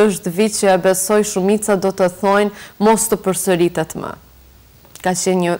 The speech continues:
një vit relativisht i dobët,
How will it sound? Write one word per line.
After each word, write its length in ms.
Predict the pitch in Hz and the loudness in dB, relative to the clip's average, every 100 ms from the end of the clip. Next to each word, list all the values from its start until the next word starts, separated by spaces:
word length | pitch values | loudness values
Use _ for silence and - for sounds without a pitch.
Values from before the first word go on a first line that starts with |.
| - | -4
një 200 | 175 160 | -4 -2
vit 240 | 165 170 - - | -4 -6 -10 -6
relativisht 720 | 170 160 165 147 151 165 - - _ _ _ _ - | -4 -4 -6 -8 -8 -8 -14 -20 _ _ _ _ -2
i 80 | 185 | 2
dobët, 560 | 185 185 151 139 - | 4 4 2 -4 -6